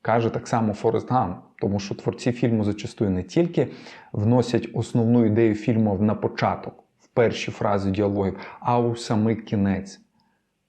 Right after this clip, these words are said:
знаходячись на могилі Дженні, Форест Гамп до неї звертається.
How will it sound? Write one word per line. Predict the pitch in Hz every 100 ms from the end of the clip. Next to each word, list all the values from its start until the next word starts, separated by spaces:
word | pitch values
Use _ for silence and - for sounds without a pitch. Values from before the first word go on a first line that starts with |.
| _ _ _ 113
знаходячись | 104 98 - 123 104 101 101 -
на | 104 90
могилі | 90 95 101 95 90
Дженні, | 90 95 127 120 85 - _ _ _ _ _ _ _
Форест | - 110 98 98 -
Гамп | 101 110 113 - _ _ _ _ _ _ _ _ _ _ -
до | 113
неї | 101 101
звертається. | 95 104 - 117 90 - -